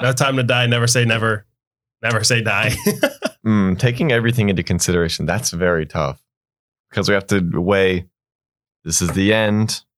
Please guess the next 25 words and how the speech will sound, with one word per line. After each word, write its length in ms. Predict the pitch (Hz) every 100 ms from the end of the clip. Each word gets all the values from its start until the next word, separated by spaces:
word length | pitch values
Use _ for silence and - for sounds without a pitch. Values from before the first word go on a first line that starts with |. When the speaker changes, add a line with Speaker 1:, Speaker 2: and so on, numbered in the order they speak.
| _ _
Speaker 2:
of 120 | 90
Daniel 280 | 85 90 92
Craig, 340 | - 80 71 -
which 260 | - 90 87
is 280 | 82 - - _ _ _ _ _
Speaker 1:
I'm 380 | 127 170 220 233
putting 380 | - 208 196 180
the 80 | 156
movie 400 | 147 151 139 135
at, 300 | 127 127 - _ _ _ _ _ _
like, 320 | 131 - -
a 60 | 185
<laughs> 280 | 151 110 123
nine 140 | 151
point 340 | 120 - 127 113 147
nine. 260 | 127 117
I 320 | 123 139 160 139
thoroughly 580 | 120 139 135 123 120
enjoyed 380 | 113 107 107 104
it. 160 | 95 87 - -
Speaker 2:
Oh, 340 | 87 339 359 -
damn. 440 | 85 120 165 80 71
Speaker 1:
I 240 | 131 175
liked 380 | 175 139 123 123
it. 160 | 85